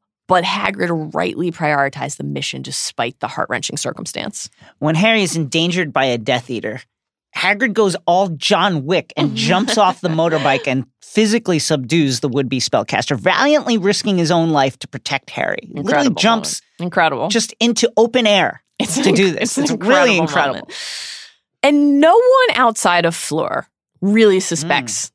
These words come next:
Speaker 1: that Hagrid is the one who slipped up and let information
Speaker 2: Yeah,
Speaker 1: slide out
Speaker 2: you
Speaker 1: there.
Speaker 2: know how Fleur be.
Speaker 1: <laughs>
Speaker 2: Fleur always just casting aspersions on everyone.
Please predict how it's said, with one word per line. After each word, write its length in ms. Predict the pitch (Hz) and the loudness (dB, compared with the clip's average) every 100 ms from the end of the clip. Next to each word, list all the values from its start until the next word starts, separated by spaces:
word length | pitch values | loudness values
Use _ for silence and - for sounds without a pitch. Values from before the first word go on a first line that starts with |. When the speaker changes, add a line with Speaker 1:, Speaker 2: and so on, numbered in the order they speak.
| - | -4
Speaker 1:
that 100 | 170 | -2
Hagrid 580 | 175 135 131 127 127 - _ - | 0 -2 0 -2 -2 -8 _ -6
is 180 | 143 - | -6 -4
the 100 | 139 | -6
one 160 | 113 | -6
who 120 | 131 | -8
slipped 380 | 123 - 92 - | -10 -8 -8 -4
up 140 | - - | -4 -4
and 80 | |
let 120 | 113 98 | -6 -6
information 500 | - - - - - | -8 -10 -8 -8 -8
Speaker 2:
Yeah, 60 | - | -4
Speaker 1:
slide 200 | - - | -4 -4
out 120 | - - | -8 -4
Speaker 2:
you 80 | |
Speaker 1:
there. 20 | 170 | -2
Speaker 2:
know 100 | 147 | 0
how 120 | 123 | -2
Fleur 340 | - 113 104 | -4 -6 -4
be. 300 | - - 120 _ - - | -4 -8 -12 _ -20 -16
Speaker 1:
<laughs> 280 | 233 - 311 | -12 -8 -8
Speaker 2:
Fleur 500 | - 185 185 170 160 | -4 0 2 2 2
always 500 | 143 147 117 127 370 330 294 269 | 0 2 0 -2 -4 -8 -8 -4
just 380 | 135 - - - _ - | -4 -4 -8 -20 _ -6
casting 640 | - 131 - 127 120 117 _ - | -2 -2 -2 -4 -4 -4 _ -6
aspersions 720 | - - 147 143 127 123 123 | -6 -4 -4 -2 -2 -2 0
on 140 | 117 | 0
everyone. 500 | 131 127 104 143 | 0 0 -2 -2